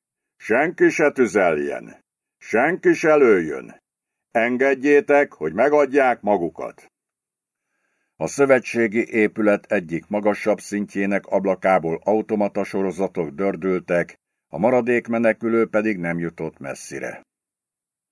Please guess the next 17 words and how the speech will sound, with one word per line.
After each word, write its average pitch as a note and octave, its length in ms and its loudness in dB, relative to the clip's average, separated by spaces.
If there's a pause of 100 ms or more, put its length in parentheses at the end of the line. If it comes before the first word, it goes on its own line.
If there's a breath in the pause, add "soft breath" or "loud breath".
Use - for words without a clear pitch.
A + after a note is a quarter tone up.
(400)
A - 60 -12
megyei A#2+ 400 2
börtön A2+ 480 0
épületéből G#2+ 800 0
is G#2 180 -4
lövések F2+ 560 -2
hallatszottak, G2 1120 -4
odabent F2 580 -6
torkolattüzek G#2 920 -4
villantak E2 680 -6
fel. A#1 420 -14 (840)
Egy E2+ 180 -4
kivágódó A#2 800 2
ajtón A2 500 0
ketten F2+ 440 -4
szaladtak D#2 680 -6
ki. B1+ 220 -14